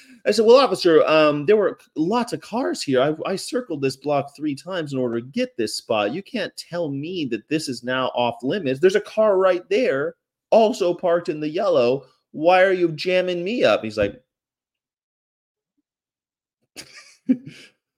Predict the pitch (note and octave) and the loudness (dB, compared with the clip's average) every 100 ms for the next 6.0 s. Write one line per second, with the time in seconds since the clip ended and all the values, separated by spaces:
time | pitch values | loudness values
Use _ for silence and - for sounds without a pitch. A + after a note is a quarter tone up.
0 | - G2+ G#2 G2+ G#2 G2+ G2+ G2 F#2+ F#2 | -8 0 4 4 2 -2 0 -2 -2 -4
1 | - G2 F2+ E2+ - G#2+ D#3+ D#3 F3+ F#3+ | -2 0 0 0 -4 -2 0 2 4 4
2 | F3+ G3 G#3+ B3 G#3+ F3+ - G3+ A3 G3 | 6 8 10 10 8 4 2 2 4 2
3 | F3 F#3 G3 F3 A3 G#3+ D#3+ D3 A3+ A#3 | 4 4 2 0 0 2 0 4 4 4
4 | - C#3+ C3 D3 G3 _ _ _ _ _ | 2 4 4 2 -2 _ _ _ _ _
5 | - D3+ F#3 F#3+ F#3 B3 G3+ D3 C#3 F#3+ | -10 -4 -2 -2 0 0 2 0 0 -2